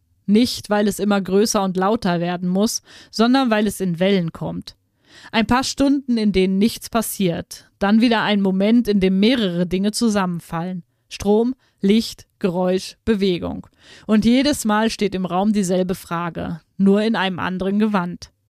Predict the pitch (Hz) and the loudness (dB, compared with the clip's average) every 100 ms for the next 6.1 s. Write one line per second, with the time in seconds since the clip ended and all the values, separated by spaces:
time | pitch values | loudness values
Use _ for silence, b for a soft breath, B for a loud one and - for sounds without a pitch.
0 | _ 254 269 - 262 - 202 196 - 190 | _ -2 -2 -2 -2 -2 0 0 0 -2
1 | 185 247 254 285 - 277 254 262 269 247 | 2 0 2 -2 -2 -2 2 4 4 2
2 | 208 - 190 180 185 - - 165 - 185 | 2 0 0 0 -2 -4 -8 -8 -2 0
3 | 196 226 240 _ _ _ 208 - 214 214 | 2 2 0 _ _ _ -4 -2 -2 0
4 | 202 185 208 190 185 - 220 254 254 240 | 0 0 2 2 0 0 2 4 4 2
5 | 185 175 170 175 - - 180 180 185 202 | 0 0 -2 -6 -8 -8 -2 -2 -2 -6
6 | 196 | -6